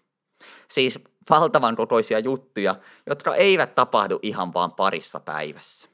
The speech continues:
Tää sama toistuu vaikkapa ilmestyskirjassa ja noissa vanhan testamentin patruusia profetioissa. Paavallikin odotti Jeesuksen saapumista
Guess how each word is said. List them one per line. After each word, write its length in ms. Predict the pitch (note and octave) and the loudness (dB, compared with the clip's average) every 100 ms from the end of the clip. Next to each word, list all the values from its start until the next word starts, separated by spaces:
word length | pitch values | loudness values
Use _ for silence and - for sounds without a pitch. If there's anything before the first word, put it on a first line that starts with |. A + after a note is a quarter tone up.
| _ _ _ _ _ _ _ _ _ _ _ _ _ _ _ _ _ _ _ _ _ _ - | _ _ _ _ _ _ _ _ _ _ _ _ _ _ _ _ _ _ _ _ _ _ -2
Tää 160 | A#2 | -2
sama 280 | B2+ C#3 A#2 | 0 -2 0
toistuu 500 | B2+ B2 A2+ - F2+ | 2 0 0 -4 -2
vaikkapa 420 | E2+ - F#2 - - - | -2 -4 -8 -10 -10 -8
ilmestyskirjassa 1080 | A#2 G2+ F#2 F2 - - D#2 D2+ - - - _ _ _ - _ | -4 -4 -6 -10 -16 -14 -12 -10 -12 -16 -18 _ _ _ -20 _
ja 200 | C3 C3 - - | -8 -8 -10 -10
noissa 260 | C3 D#3 | -6 0
vanhan 260 | D3+ C3 A#2+ | 2 0 -2
testamentin 520 | C3+ - B2 G#2+ A2+ | -4 -2 -6 -6 -2
patruusia 600 | A#2+ A#2 - F#2+ - F2 | -2 -2 -4 -6 -4 -6
profetioissa. 920 | - G2 - - D#2+ - D2 - - _ _ _ _ _ _ _ _ _ _ _ - - _ _ _ _ | -4 -6 -6 -10 -12 -12 -12 -12 -14 _ _ _ _ _ _ _ _ _ _ _ -20 -20 _ _ _ _
Paavallikin 640 | D#3 E3 D3 A2 G#2 G2+ G2+ | 4 4 4 2 0 -4 0
odotti 460 | A2 G#2+ G#2+ G#2+ G#2+ | 2 2 0 -2 0
Jeesuksen 500 | A#2+ G#2+ A2 - F2+ | 2 0 -4 -10 -4
saapumista 720 | A#2 G2+ F#2+ F2 F2 - | 0 2 0 -4 -8 -10